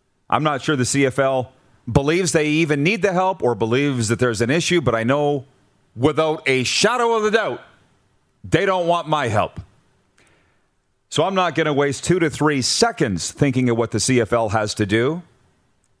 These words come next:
for all those things that you say, a sustained and aggressive marketing plan. That's their job, not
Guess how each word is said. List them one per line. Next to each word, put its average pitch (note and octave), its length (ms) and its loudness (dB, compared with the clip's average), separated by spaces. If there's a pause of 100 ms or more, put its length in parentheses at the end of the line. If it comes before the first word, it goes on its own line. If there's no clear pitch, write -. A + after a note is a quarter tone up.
(420)
for C3 180 0
all C#3+ 120 -4
those B2+ 200 0
things B2+ 260 0
that A#2 100 0
you A#2 160 0
say, C#3+ 500 0
a A2+ 100 0
sustained B2+ 560 0
and A2 120 0
aggressive A2+ 400 -2
marketing B2+ 400 0
plan. C#3+ 340 -2
That's C#3+ 320 -2
their G#3 300 0
job, E3+ 500 0 (720)
not G#2+ 420 -2